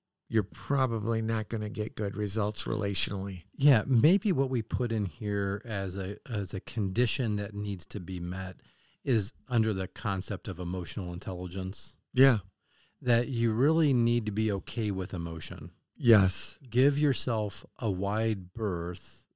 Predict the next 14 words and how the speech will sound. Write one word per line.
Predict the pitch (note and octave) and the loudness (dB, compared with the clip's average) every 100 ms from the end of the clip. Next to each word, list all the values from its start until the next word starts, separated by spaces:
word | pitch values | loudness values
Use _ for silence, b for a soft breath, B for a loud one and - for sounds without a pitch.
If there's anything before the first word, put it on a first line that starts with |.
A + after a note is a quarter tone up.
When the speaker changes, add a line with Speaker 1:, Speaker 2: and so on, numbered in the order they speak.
| _ | _
Speaker 2:
in | D#3 A2+ | 0 2
regard | G#2 G2+ F#2+ G#2 G#2 G2+ - | 2 0 -2 -2 -2 -4 -6
to | A2 | -6
experience | F#2+ - - G#2 F#2+ F#2+ - | -4 -4 -4 -4 -2 -2 -4
and | F#2+ | -4
emotion. | F#2+ F#2 F2 | -4 -4 -4
Here's | G2 C#3+ | 0 0
what | B2+ | 0
I | G#2+ | 0
mean. | G2 F#2+ D#2+ F2+ - _ _ _ _ _ _ | -2 -4 -6 -12 -20 _ _ _ _ _ _
You're | - A2 | -4 -4
driving | F#2 G#2+ A#2+ D3+ C#3+ F#2+ F2+ G2 B2 | -2 -2 0 2 2 0 -2 -2 -2
and | B2+ G#2 | -2 -2
somebody | - B2+ B2 A2 G2+ | -2 0 0 0 -2